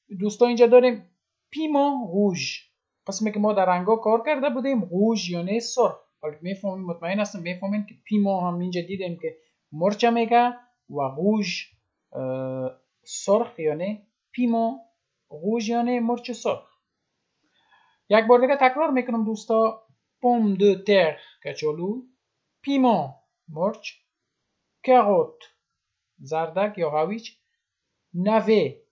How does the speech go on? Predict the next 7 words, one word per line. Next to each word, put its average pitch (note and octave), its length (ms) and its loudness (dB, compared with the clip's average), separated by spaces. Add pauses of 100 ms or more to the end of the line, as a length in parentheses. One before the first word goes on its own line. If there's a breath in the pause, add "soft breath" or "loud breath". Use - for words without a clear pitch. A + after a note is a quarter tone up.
(800)
شلغم، G#3+ 720 -4 (840)
اونیون، A3+ 720 4 (280)
اونیون A#3 760 2 (840)
پیاز، A3 640 2 (680)
شامپینیون، A3 1120 0 (400)
شامپینیون B3 1200 0 (100)
یعنی F#3 440 -4